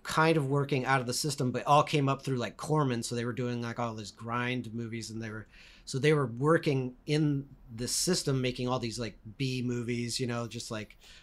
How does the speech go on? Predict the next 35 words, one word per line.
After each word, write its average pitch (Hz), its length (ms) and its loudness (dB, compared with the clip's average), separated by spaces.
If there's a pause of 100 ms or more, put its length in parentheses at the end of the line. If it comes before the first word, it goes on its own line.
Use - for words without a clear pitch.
drive-in 131 560 2
fare, 131 540 2
but 120 160 -6
then 123 160 -2
got 123 200 -2
to 127 60 -10
cut - 240 -6
their 117 160 -4
bones, 123 560 -4
like 113 220 -8
Scorsese 113 800 -4
and 110 100 -8
Coppola 120 420 -6
and 113 80 -8
all 123 160 -2
these 117 180 -4
guys. 123 340 0
And 117 80 -6
then 117 180 -6 (400)
when 127 160 -2
they 123 100 0
got 127 240 0
to 127 160 -6
have 120 220 -2
their 117 160 -4
own 123 260 -4
voice 127 480 -4
and 120 320 -6
do 120 220 -4
these 113 400 -8 (520)
stories, 139 800 2
you 123 100 0
know, 120 340 -2 (160)
you 120 140 -6
know, 110 180 -8